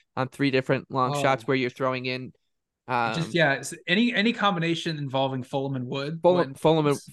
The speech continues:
Speaker 1: Wolves,
Speaker 2: I think,
Speaker 1: and, and
Speaker 2: I
Speaker 1: you
Speaker 2: think
Speaker 1: can
Speaker 2: you
Speaker 1: even
Speaker 2: can
Speaker 1: say
Speaker 2: get
Speaker 1: West
Speaker 2: a,
Speaker 1: Ham.
Speaker 2: a
Speaker 1: Like, West, I think West
Speaker 2: Yeah,
Speaker 1: Ham
Speaker 2: you
Speaker 1: too, like,
Speaker 2: or you can even throw Luton in there if you truly believe, like, Luton's the
Speaker 1: Right,
Speaker 2: worst team in
Speaker 1: right.
Speaker 2: the Premier League and everything. Like, I mean, I, I don't think they're, I mean, yes, like, talent-wise, they're the worst team, but, like, if you wanna throw them in with those two, like, you can still get a really good price on this.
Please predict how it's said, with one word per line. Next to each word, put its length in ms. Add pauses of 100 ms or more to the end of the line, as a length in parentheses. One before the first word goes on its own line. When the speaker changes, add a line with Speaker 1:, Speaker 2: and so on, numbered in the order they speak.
(220)
Speaker 1:
Wolves, 300
Speaker 2:
I 60
think, 200
Speaker 1:
and, 40
and 80
Speaker 2:
I 40
Speaker 1:
you 40
Speaker 2:
think 80
Speaker 1:
can 60
Speaker 2:
you 60
Speaker 1:
even 80
Speaker 2:
can 40
Speaker 1:
say 80
Speaker 2:
get 80
Speaker 1:
West 220
Speaker 2:
a, 60
Speaker 1:
Ham. 120
Speaker 2:
a 20
Speaker 1:
Like, 180
West, 300
I 100
think 160
West 180
Speaker 2:
Yeah, 80
Speaker 1:
Ham 100
Speaker 2:
you 100
Speaker 1:
too, 140
like, 180 (340)
Speaker 2:
or 140
you 80
can 80
even 160
throw 180
Luton 360
in 120
there 160
if 140
you 60
truly 240
believe, 240
like, 160
Luton's 280
the 120
Speaker 1:
Right, 60
Speaker 2:
worst 140
team 140
in 60
Speaker 1:
right. 80
Speaker 2:
the 80
Premier 140
League 180
and 80
everything. 320
Like, 160 (120)
I 40
mean, 200
I, 220
I 80
don't 260 (220)
think 160
they're, 140
I 60
mean, 300
yes, 380
like, 140
talent-wise, 480
they're 80
the 100
worst 220
team, 200
but, 140
like, 280
if 420
you 80
wanna 200
throw 140
them 240
in 140
with 140
those 200
two, 140
like, 180
you 60
can 100
still 220
get 100
a 40
really 220
good 140
price 300
on 80
this. 280